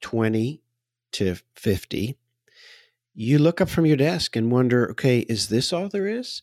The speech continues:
Is there something else for this next season of my life? What was I put on this planet to do?"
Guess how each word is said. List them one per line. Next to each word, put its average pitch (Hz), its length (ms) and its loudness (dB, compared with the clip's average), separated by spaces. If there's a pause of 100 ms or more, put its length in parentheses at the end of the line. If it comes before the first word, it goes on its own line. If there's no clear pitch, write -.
(120)
Is 120 180 -4
there 127 100 -2
something 147 420 -4
else 113 500 -2 (220)
for 131 120 -6
this 135 240 -2
next 139 260 0
season 139 400 0
of 131 160 -2
my 127 160 0
life? 127 380 0
What 151 180 0
was 202 160 2
I 185 80 6
put 165 220 0
on 156 120 4
this 139 140 0
planet 135 460 0
to 98 100 -6
do?" 95 480 -2